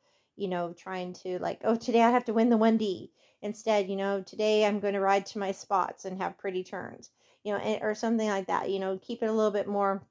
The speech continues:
realistic instead of, uh, high pressure on yourself, because a lot of times when we expect a lot or put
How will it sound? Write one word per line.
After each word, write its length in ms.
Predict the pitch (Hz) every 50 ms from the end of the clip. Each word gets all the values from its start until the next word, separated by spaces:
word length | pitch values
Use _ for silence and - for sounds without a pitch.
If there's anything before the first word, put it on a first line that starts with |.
| _ _ _ _ _ _ _ _ _ _ _ _ _ _ _ _
realistic 720 | 190 196 220 220 226 233 240 233 - - - 185 - _ _ _ 214 -
instead 480 | - 208 208 202 208 - 196 202 190 180
of, 100 | 208 - -
uh, 260 | 202 190 180 180 185
high 180 | - - 208 202
pressure 560 | - - 208 208 - - - - - - _ _ _ _ _ - - - _ _
on 160 | - 185 180 175
yourself, 520 | 175 180 - - - - - - - _ -
because 260 | 220 - 214 202 -
a 100 | - -
lot 160 | 220 233 240
of 60 | 240
times 220 | - 254 226 220 220
when 100 | 214 202
we 120 | 202 196
expect 680 | 190 - - - - _ 247 247 247 - _ - - _ _ - -
a 100 | 214 196
lot 300 | 190 185 185 190 - 196
or 100 | 196 190
put 260 | - - 180 -